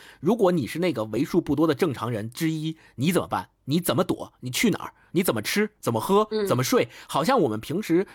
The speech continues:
Speaker 1: 看起来非常简单的这种吃喝拉撒睡这种事情，在那个环境里一下子就变成了天大的事情，就变成了，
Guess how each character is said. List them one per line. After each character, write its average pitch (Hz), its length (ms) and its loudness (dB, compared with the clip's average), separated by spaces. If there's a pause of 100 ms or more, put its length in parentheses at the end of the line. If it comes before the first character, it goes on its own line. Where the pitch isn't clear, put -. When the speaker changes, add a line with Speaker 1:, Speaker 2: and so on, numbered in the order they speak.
(260)
Speaker 1:
看 208 220 -2
起 139 120 -6
来 113 320 -4 (160)
非 269 200 2
常 175 320 0
简 98 260 -4
单 170 200 0
的 160 100 0
这 147 100 -2
种 117 120 -4
吃 - 180 -6
喝 160 120 2
拉 156 140 2
撒 156 100 0
睡 151 160 2
这 127 40 -2
种 117 120 -4
事 135 140 -4
情， 110 160 -6
在 175 180 2
那 233 140 0
个 185 100 0
环 113 220 -4
境 151 160 0
里 104 120 -4
一 131 60 -6
下 254 160 2
子 220 80 -4
就 214 80 -2
变 233 200 2
成 165 160 -2
了 220 140 2 (560)
天 359 280 0
大 269 140 0
的 131 80 0
事 127 180 -6
情， 104 240 -8
就 240 100 0
变 285 180 2
成 220 160 2
了， 262 160 4